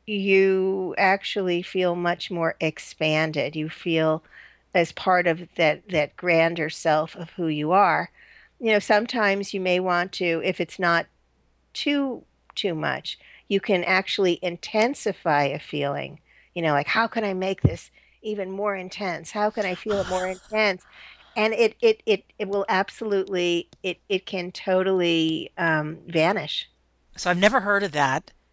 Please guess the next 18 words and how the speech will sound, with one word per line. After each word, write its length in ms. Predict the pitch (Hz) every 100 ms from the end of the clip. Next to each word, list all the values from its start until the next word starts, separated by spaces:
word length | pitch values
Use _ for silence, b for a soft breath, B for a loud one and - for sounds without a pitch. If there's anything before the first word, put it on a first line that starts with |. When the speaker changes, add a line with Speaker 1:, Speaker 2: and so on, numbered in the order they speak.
| _ _
Speaker 1:
That's 240 | 196 190 190
Speaker 2:
And 0 |
Speaker 1:
one 60 |
Speaker 2:
that's 340 | 190 185 165 147
Speaker 1:
way. 80 |
Speaker 2:
wild. 800 | 175 185 214 208 160 139 139 - - _ _ _ -
Speaker 1:
Uh, 140 | 180
the, 120 | 190
another 380 | 185 190 202 240
way 340 | 233 202 202 214
you 200 | 214 196
can 200 | 214 190
use, 400 | 185 190 196 -
um, 360 | 185 175 170 180
emotional 380 | 180 170 - 175
freedom 400 | - 175 175 185
technique 580 | 185 165 185 175 170 175
or 240 | 165